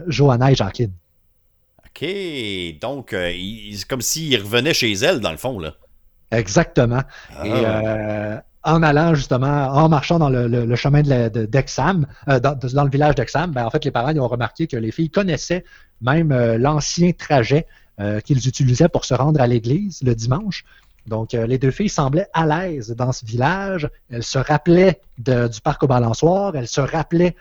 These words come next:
Speaker 1: du trajet, euh, de la maison à l'église. Donc, euh, des souvenirs assez clairs, là, pour les deux petites filles de quatre ans. C'est comme si elles, elles les avaient déjà vécues, là. Euh,
Speaker 2: Hmm.
Speaker 1: Lorsque les jumelles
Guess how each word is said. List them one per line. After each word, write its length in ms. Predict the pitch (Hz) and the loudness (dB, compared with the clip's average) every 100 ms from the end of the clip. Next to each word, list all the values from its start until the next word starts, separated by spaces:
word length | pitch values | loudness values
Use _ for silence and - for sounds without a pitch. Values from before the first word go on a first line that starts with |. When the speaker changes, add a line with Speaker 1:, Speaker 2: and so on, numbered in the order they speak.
| - _ | -20 _
Speaker 1:
du 240 | 110 131 | -2 -2
trajet, 600 | 151 143 131 117 147 160 147 | 2 2 2 4 4 6 4
euh, 380 | 120 113 110 107 | 2 0 -2 -2
de 100 | 127 | -2
la 140 | 123 | 0
maison 380 | 123 120 127 143 | 0 0 2 2
à 40 | |
l'église. 540 | 123 110 131 208 185 - _ _ _ - | 2 2 0 0 -4 -14 _ _ _ -14
Donc, 240 | 117 120 | -12 -10
euh, 80 | 127 | -8
des 100 | 127 | -6
souvenirs 460 | - 123 175 190 | -6 0 2 4
assez 220 | 139 - 156 | 0 -2 0
clairs, 420 | 151 165 180 139 | 2 2 0 -2
là, 160 | 131 | -2
pour 160 | 139 110 | -4 -6
les 80 | 113 | 0
deux 160 | 160 | 2
petites 220 | 156 - - | 2 -2 2
filles 100 | 160 | 2
de 80 | 135 | 4
quatre 280 | 120 - | 0 -2
ans. 100 | 131 143 - - - | -2 -2 -8 -20 -20
C'est 100 | - | -18
comme 160 | - 127 | -4 -4
si 220 | 139 131 | -4 -4
elles, 160 | 120 113 | -4 -2
elles 300 | 117 110 127 | -4 -2 -4
les 160 | 120 | -4
avaient 180 | 123 127 | -4 -4
déjà 240 | 127 123 131 | -4 -2 -2
vécues, 360 | 123 113 - | -4 -4 -8
là. 80 | 95 - _ _ - | -8 -12 _ _ -20
Euh, 40 | 98 98 113 _ _ _ | -20 -20 -20 _ _ _
Speaker 2:
Hmm. 600 | 226 262 156 117 95 71 62 _ _ _ _ _ _ _ _ _ - | -10 -4 -4 -4 -8 -12 -20 _ _ _ _ _ _ _ _ _ 4
Speaker 1:
Lorsque 380 | 170 233 - 208 | 6 6 6 6
les 720 | 190 185 175 175 175 165 165 | 8 8 6 4 2 2 2
jumelles 580 | 139 202 226 220 226 | 0 -4 -4 -6 -6